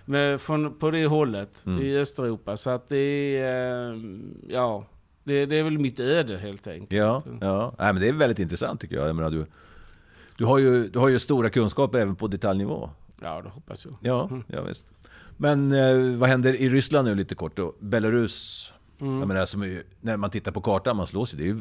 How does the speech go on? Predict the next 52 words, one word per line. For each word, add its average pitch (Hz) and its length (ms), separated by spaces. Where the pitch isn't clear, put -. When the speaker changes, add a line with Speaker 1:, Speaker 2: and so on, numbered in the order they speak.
Speaker 2:
det 87 80
är - 20
ju 92 40
ett 107 80
grannland, 80 600
det 73 40
är - 20
ju 107 60
väldigt 156 180
nära 185 320
oss. - 200
Speaker 1:
Ja, 139 240
ja, 147 100
visst 131 260
Speaker 2:
Ja. 135 60
Speaker 1:
är, 127 40
visst 135 280
är 131 60
det 131 120
det. 107 280
Jag 151 200
hoppas 143 360
ju 127 40
naturligtvis 120 540
att 101 80
det 107 80
går 98 100
bra. 92 340
Speaker 2:
Mm. 95 200
Speaker 1:
Jag 131 80
hoppas 131 460
att, 113 280
att, 107 480
eh, 107 60
Lukasjenko 110 600
faller. 95 440
Jag 120 120
hoppas 113 480
att, 98 400
att, 95 540
eh, 101 60
man 104 140
får 104 180
demokrati. 98 520
Jag 92 80
hoppas 98 320
att 95 100
det 113 80
inte 107 140
blir 101 140
ett 87 100
blodbad. 101 500